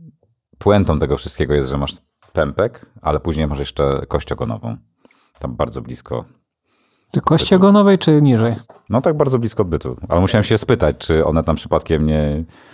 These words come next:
Speaker 1: nie wpadną niechcący.
Speaker 2: Mhm.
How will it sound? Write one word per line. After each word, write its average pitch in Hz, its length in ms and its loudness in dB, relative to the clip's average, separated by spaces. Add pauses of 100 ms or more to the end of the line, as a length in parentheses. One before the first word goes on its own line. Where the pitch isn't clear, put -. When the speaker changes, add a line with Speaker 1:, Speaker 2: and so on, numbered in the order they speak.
(580)
Speaker 1:
nie 80 100 0
wpadną 85 380 0
niechcący. 87 580 0 (460)
Speaker 2:
Mhm. 120 400 2